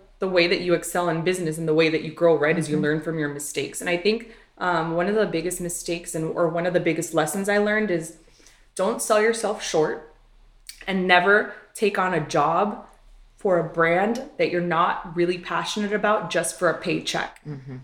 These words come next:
Speaker 1: Because let me tell you, that will be the longest, hardest, most grueling job you will ever do. Because if you're not truly passionate about it, no matter how much money they're paying you to do it,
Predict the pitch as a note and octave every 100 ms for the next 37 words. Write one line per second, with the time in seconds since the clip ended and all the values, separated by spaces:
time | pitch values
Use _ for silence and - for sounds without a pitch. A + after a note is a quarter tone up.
0 | - F#3+ F#3 F3+ F3 F#3+ F3+ G#3 G3+ F#3+
1 | F3+ G#3+ E3 E3+ - G#3 F3 E3+ F3 G#3+
2 | A3+ - - _ - F3+ D#3+ D#3+ E3+ G#3
3 | A3+ C#4 D4+ - - - - G3 G3 G#3+
4 | B3 - G#3 F3+ D#3+ F3 F#3+ G3 G#3+ G3+
5 | F3 E3+ E3+ F3+ F#3 F3+ D#3+ D3+ D#3+ D3+
6 | C#3 B2+ - A3 G#3+ G#3+ A3 B3+ - -
7 | A#3+ A3+ G#3+ F#3 G#3 - A#3 A#3+ A#3 A#3+
8 | B3 B3 A3+ A3+ B3+ A#3 - G#3 G#3 A#3
9 | G#3+ - G#3 F#3+ G#3+ - A#3+ F#3 F3 G#3
10 | A3 F#3 F3+ F3+ F#3 G#3+ F#3+ D#3+ E3 F3+
11 | A#3+ -